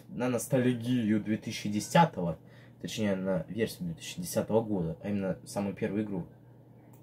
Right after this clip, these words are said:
Уровень с Митсоной напоминает нам Mortal Kombat. Внезапно! Да, в Mortal Kombat есть мини-игра с дощечкой.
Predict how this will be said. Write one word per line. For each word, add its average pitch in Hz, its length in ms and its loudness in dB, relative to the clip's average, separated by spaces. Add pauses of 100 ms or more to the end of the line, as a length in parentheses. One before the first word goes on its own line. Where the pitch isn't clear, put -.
(460)
Уровень 170 300 8
с - 120 -2
Митсоной 120 640 6
напоминает 139 640 6
нам 139 360 2 (1300)
Mortal 160 540 8
Kombat. 147 580 10 (180)
Внезапно! 151 1120 10 (400)
Да, 120 220 6
в - 60 -8
Mortal 107 320 -2
Kombat 180 300 6
есть 156 260 2
мини-игра 127 460 2
с 120 60 -4
дощечкой. 107 680 0